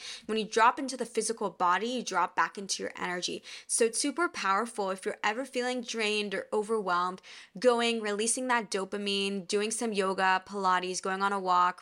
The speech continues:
running, lifting weights, whatever feels good for your body, but just doing that even for twenty minutes can really get your heart pumping and connect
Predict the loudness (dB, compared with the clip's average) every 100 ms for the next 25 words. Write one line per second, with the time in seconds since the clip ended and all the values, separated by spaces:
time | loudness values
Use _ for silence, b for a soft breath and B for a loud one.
0 | -2 -2 0 -4 -6 -10 B B -2 0
1 | -2 -2 0 0 -2 0 2 2 0 0
2 | 0 -2 -4 -4 -2 0 2 4 2 2
3 | -2 -4 0 -2 -2 B B B 2 2
4 | 4 4 4 -2 -4 -2 -2 -2 -2 -2
5 | -4 -4 -2 0 -2 0 -2 -2 -4 0
6 | 2 2 -2 -2 -6 0 -2 0 -4 -2
7 | -2 -2 -6 -4 -2 -2 -4 -8